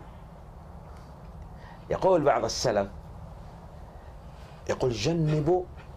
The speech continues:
مجالسنا"، هذا بعض السلف،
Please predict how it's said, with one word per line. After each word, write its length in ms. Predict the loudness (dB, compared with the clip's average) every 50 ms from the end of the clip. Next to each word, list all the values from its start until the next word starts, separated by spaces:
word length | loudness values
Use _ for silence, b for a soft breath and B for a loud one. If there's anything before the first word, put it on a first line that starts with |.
| -14 -14 -14 -14 -16 -16 -14 -6 0
مجالسنا"، 840 | 0 2 2 2 2 2 4 4 4 2 4 4 2 2 2 0 -2 -6 -12 -8 0
هذا 200 | 0 2 2 4
بعض 240 | 4 4 4 4 2
السلف، 460 | 2 2 2 4 4 4 2 0 -2